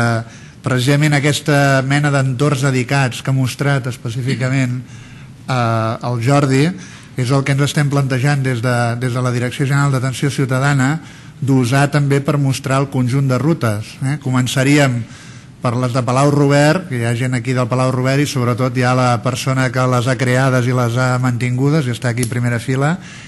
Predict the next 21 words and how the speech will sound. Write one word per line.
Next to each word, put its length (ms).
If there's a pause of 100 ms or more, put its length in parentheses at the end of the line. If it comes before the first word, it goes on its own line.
(340)
que 140
són 180
unes 160
rutes 400 (160)
boníssimes, 800 (640)
i 320
les 240
introduiríem 640
a 240
Wikiloc 800
i 100
les 300
veuríem 480
tant 240
en 400
el 160
web 320
com 160
en 80
l'entorn 460
mòbil, 400